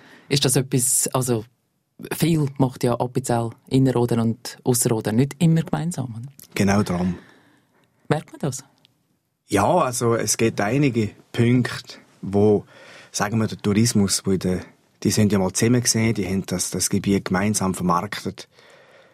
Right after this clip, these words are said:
Speaker 2: jahrelang, und dann hat's vor ein paar Jahren eine, eine Trennung gegeben und jetzt, äh, sind sie, äh, selber ein bisschen am Machen irgendwie. Wir, wir nehmen's von aussen nicht ganz wahr. Es spielt eigentlich auch gar niemandem eine Rolle. Aber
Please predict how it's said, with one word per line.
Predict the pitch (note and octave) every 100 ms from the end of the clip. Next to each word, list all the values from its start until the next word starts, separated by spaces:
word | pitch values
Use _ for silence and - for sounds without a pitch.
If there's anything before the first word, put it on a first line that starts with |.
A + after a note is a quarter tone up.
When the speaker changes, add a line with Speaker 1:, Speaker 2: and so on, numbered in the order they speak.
| _ _
Speaker 2:
jahrelang, | - F#2+ G#2+ G#2 G2 G2 G2+
und | - F2+ F2 -
dann | F2
hat's | E2 F2
vor | -
ein | F2
paar | G2 F2+
Jahren | F#2 F2+ F2+ - E2 E2
eine, | - -
eine | -
Trennung | F#2 G#2 A2 G#2
gegeben | - G2+ G#2 G#2+ -
und | F2+ F2+
jetzt, | F2+ F2+ - -
äh, | F2
sind | - F2 -
sie, | - -
äh, | A1 A#1 D#2 D#2 - - - - -
selber | - - F#2 G#2+ G2+
ein |
bisschen | G2 G#2
am | F#2
Machen | F#2+ G2+ - G2+
irgendwie. | G2+ G2 F#2 G2 G2 - - - -
Wir, | G#2 F#2+
wir | F#2+ G2
nehmen's | G#2 A2+ A2
von | - G2
aussen | A2+ A#2 G#2+
nicht | G2+ G2
ganz | F2+ F#2 F2+
wahr. | G#2 G#2 B2 C#3+
Es | A2+ -
spielt | - B2 A#2+ B2
eigentlich | G2+ G#2 G2+ F#2+
auch | F#2+ F#2
gar | G2+ G2
niemandem | G2+ G2+ F#2 E2+
eine | E2
Rolle. | D#2+ F#2+ C#3 D#3 - - - - _ _
Aber | - G#2 D3+ D#3+